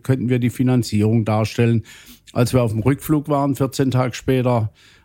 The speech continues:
war der Park eigentlich auf dem Bierdeckel und im Kopf, äh, fertig, aber dann gingen die Probleme erst an.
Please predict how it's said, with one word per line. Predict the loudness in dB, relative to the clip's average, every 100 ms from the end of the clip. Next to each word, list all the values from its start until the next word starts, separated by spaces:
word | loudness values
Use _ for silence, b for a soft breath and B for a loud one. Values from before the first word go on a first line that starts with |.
| _
war | 0 2
der | 0
Park | 2 2 2 0
eigentlich | 0 2 2 0 0
auf | 0
dem | 2
Bierdeckel | 2 2 0 0 0
und | 2
im | 0 0
Kopf, | -2 -2 -8 -16 0
äh, | 0
fertig, | 2 0 0 -2 -2
aber | -2 0 -2
dann | 0 0
gingen | 2 2 2
die | 0
Probleme | -2 0 2 2 2
erst | -2 -4
an. | -4 -4